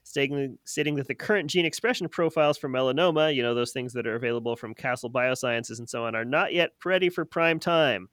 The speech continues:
S-, but the technique does show potential. So if you understand them very well, especially if in the context of a tumor board or something, they can be helpful, but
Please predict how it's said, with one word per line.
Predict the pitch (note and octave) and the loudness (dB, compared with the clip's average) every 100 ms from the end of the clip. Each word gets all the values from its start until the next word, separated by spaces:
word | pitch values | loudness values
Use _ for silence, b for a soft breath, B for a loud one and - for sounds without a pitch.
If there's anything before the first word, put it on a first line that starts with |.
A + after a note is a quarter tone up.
| b b b b | b b b b
S-, | - - _ | -18 -18 _
but | D#3 F3+ | 2 4
the | C#3+ - | 0 -4
technique | C#3+ D3 C#3+ C#3+ | -4 -2 -2 0
does | C3 | 0
show | - C3 | 0 -2
potential. | C3+ - B2 - - | -4 -6 -6 -6 -12
So | - B2 A#2 | -6 -2 -2
if | A2+ | -2
you | B2+ A2+ _ - | -10 -12 _ -6
understand | D#3+ F3 - F3 E3+ D#3+ | -2 0 2 4 4 2
them | C#3+ | 2
very | C#3 C3+ | 2 4
well, | D#3+ A3+ G#3 D#3 | 6 8 8 6
especially | - - C3+ C3+ B2 | 0 -4 -4 -2 -6
if | B2+ | -6
in | A#2+ | -10
the | A#2 | -10
context | - C#3+ C3 B2+ A#2+ | -4 -4 -2 -4 -4
of | |
a | A2+ | -10
tumor | - F3+ E3 | -4 -2 0
board | D3+ D3 | 0 0
or | C#3 | 0
something, | D3 C#3 C3+ A#2 | -2 -4 -4 -2
they | G#2+ | -4
can | - D#3 D3+ | -2 -2 -2
be | C#3 | -2
helpful, | C3+ C3+ C3+ C3 B B B B _ | -2 -2 0 0 B B B B _
but | C3+ A#2+ | 2 2